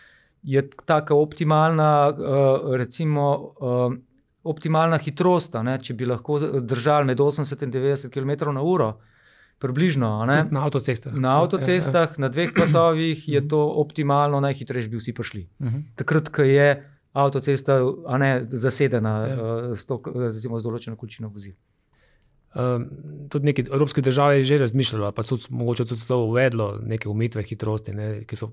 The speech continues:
Speaker 2: ravno s tem hoteli, eh, bom rekel, izboljšati pretočnost prometa, ne, a bi to,
Speaker 1: Ja.
Speaker 2: to mogoče po, po, to bi nekako tudi v Sloveniji mogoče
Speaker 1: Ja,
Speaker 2: pomaga, sploh
Speaker 1: to
Speaker 2: ni
Speaker 1: se dogaja, ja.
Speaker 2: oziroma so tudi
Speaker 1: Temu
Speaker 2: načeloma
Speaker 1: rečejo speed management,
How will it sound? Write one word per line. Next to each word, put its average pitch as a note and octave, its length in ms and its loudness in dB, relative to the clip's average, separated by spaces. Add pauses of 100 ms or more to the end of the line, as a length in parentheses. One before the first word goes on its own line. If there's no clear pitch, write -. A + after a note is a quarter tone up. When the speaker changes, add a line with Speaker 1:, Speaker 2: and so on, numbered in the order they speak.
Speaker 2:
ravno B2+ 280 -6
s - 60 -6
tem B2 140 -2
hoteli, A2+ 380 -4
eh, - 960 -8 (540)
bom B2 320 -6
rekel, B2 160 -2
izboljšati A2+ 420 0
pretočnost A#2 420 -2
prometa, A2+ 380 -4
ne, G#2 60 -8
a G#2+ 100 -8
bi G#2+ 100 -10
to, C3 120 -4
Speaker 1:
Ja. - 200 -14
Speaker 2:
to C3+ 160 2
mogoče A#2+ 460 0
po, A#2+ 260 -2 (200)
po, C#3 200 2
to C#3+ 180 -2
bi D3 120 4
nekako C3 340 -2
tudi C3 160 -12
v B2+ 80 -8
Sloveniji B2 280 0
mogoče A2+ 240 2
Speaker 1:
Ja, F3+ 120 4
Speaker 2:
pomaga, A#2 320 2
sploh B2+ 280 -2
Speaker 1:
to G3+ 120 2
Speaker 2:
ni A3 100 4
Speaker 1:
se G#3 140 2
dogaja, D#3+ 440 4
ja. D#3+ 140 4
Speaker 2:
oziroma C3 240 0
so - 120 -8
tudi C#3+ 200 -6
Speaker 1:
Temu F#3+ 240 2
Speaker 2:
načeloma F#3 140 6
Speaker 1:
rečejo E3+ 500 4
speed F#3 260 0
management, F#3 580 2